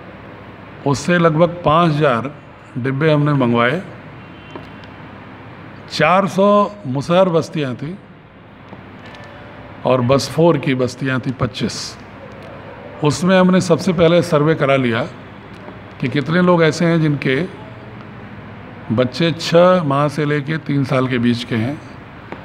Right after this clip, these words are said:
ऐसे सत्रह सौ चौवन बच्चे निकले जिनको हमने आईसीडीएस के माध्यम से पाउडर का, नेस्ले का दूध भिजवा दिया है। शेष हमने जो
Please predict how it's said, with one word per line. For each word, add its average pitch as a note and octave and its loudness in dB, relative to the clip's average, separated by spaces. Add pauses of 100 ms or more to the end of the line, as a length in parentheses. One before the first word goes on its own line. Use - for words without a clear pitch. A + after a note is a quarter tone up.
(160)
ऐसे C#3 0
सत्रह E3+ 2
सौ F3 0
चौवन E3+ 0
बच्चे D3 -2
निकले A#2+ 0 (920)
जिनको D3+ 4
हमने F3 6
आईसीडीएस D#3+ 2
के E3+ 0
माध्यम C#3+ 4
से D#3+ 0
पाउडर C#3 2
का, C3+ -4
नेस्ले B2+ 2
का C3+ 0
दूध B2+ 0
भिजवा A#2 4
दिया A2 0
है। A2 -2 (1080)
शेष F#3+ 0
हमने F#3 4
जो E3+ 4